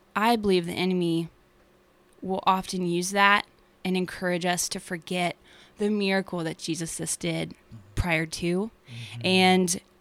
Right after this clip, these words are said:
Speaker 1: that's something that I know I fall into a lot. And there's so much power about remembering Jesus. Remember,
Speaker 2: Mm-hmm.
Speaker 1: just simply, you know, I'm speaking to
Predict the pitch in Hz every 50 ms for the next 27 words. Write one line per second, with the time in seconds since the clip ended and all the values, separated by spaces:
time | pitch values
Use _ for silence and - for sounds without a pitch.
0 | _ _ _ _ _ _ _ _ _ _ _ _ _ _ - 185 214 214 220 -
1 | - 226 208 196 - 185 185 180 170 - - 180 190 185 180 175 175 180 180 -
2 | - 180 175 170 170 170 170 170 - - 190 170 170 170 175 180 185 185 190 185
3 | 180 175 - _ _ _ _ _ _ _ _ - 196 196 202 185 - - 214 214
4 | 208 196 - - - - - 185 180 180 175 170 175 175 - - 190 185 180 180
5 | 180 180 180 175 170 170 170 175 175 165 165 170 165 165 170 160 165 180 - -
6 | - 190 190 190 185 185 185 185 - 190 196 185 - - - 202 202 196 - 196
7 | 196 190 180 - - - - - - - - - _ _ _ _ _ _ _ _
8 | _ _ _ _ _ _ _ _ _ _ _ _ _ _ - 233 196 185 190 180
9 | 175 175 180 - - - 214 208 - 214 202 196 190 - 208 196 196 190 185 190